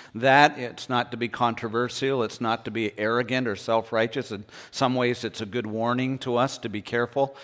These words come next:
because this treasure of the gospel has to be handled carefully. And yet, on the same time, we keep coming back to scriptures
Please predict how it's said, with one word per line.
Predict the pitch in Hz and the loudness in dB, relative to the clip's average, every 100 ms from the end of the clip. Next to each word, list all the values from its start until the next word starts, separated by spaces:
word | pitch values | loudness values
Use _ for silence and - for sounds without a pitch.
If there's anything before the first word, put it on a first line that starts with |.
| - | -10
because | 113 107 110 101 | -8 -4 -4 -2
this | 107 | -6
treasure | - - 113 113 120 | -4 0 0 0 -4
of | 101 | -4
the | |
gospel | 101 107 113 123 - 110 | 0 2 2 -2 -6 -2
has | 110 - | -2 -2
to | 110 | -8
be | 107 | -6
handled | 101 110 104 101 | -6 -4 -6 -8
carefully. | - 107 110 - 123 131 143 - - - - | -10 -8 -6 -2 0 0 -2 -8 -20 -18 -6
And | 117 | 4
yet, | 127 147 | 6 8
on | 135 | 6
the | 120 | 2
same | - 151 156 170 | 0 2 4 2
time, | - 123 117 123 | 2 2 2 0
we | 120 | -4
keep | 110 - 151 151 | -6 0 0 0
coming | - 139 127 117 | -2 0 2 2
back | 113 139 147 - | 4 6 4 -4
to | 113 | -8
scriptures | - - 160 - - 123 117 - | -8 -2 -2 -2 -2 -2 -2 -8